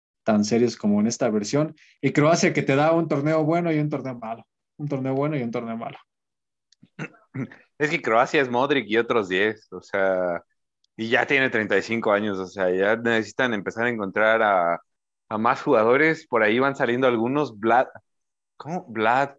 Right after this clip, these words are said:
Speaker 2: Vladimir o algo así se llama. Es un buen jugador, pero, pues, no, no
Speaker 1: Vladimir.
Speaker 2: llega a los niveles
Speaker 1: Barba
Speaker 2: de
Speaker 1: Negra, <laughs> ok.
Speaker 2: <laughs> No llega a los niveles de,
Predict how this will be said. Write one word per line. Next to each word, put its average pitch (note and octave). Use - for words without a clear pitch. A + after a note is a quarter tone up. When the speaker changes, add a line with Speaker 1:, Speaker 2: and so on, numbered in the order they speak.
Speaker 2:
Vladimir C#3
o B2
algo C#3
así C#3
se C#3
llama. C3+
Es B2+
un C3+
buen C3+
jugador, C#3
pero, B2
pues, B2
no, C#3
no C#3
Speaker 1:
Vladimir. D3
Speaker 2:
llega D3
a A#2+
los G#2
niveles A2
Speaker 1:
Barba C3+
Speaker 2:
de -
Speaker 1:
Negra, D3+
<laughs> E3
ok. D3
Speaker 2:
<laughs> F#3+
No C3+
llega D#3+
a C#3
los A#2+
niveles A#2+
de, F#2